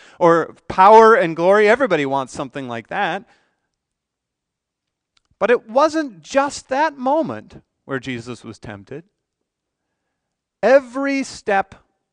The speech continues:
of his ministry. Jesus could have turned away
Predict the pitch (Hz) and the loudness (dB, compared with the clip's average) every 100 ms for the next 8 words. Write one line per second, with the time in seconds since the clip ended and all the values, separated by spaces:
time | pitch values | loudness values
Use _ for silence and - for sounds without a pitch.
0 | - 147 147 151 135 120 - - 156 _ | -14 -10 -10 -10 -12 -12 -16 -20 -20 _
1 | _ _ _ _ _ _ _ _ _ _ | _ _ _ _ _ _ _ _ _ _
2 | _ _ - 156 151 151 143 - 156 131 | _ _ -8 -4 -4 -6 -14 -12 -8 -8
3 | 131 117 113 - _ - 131 123 120 107 | -6 -8 -10 -18 _ -16 -14 -10 -10 -10
4 | 107 117 | -12 -14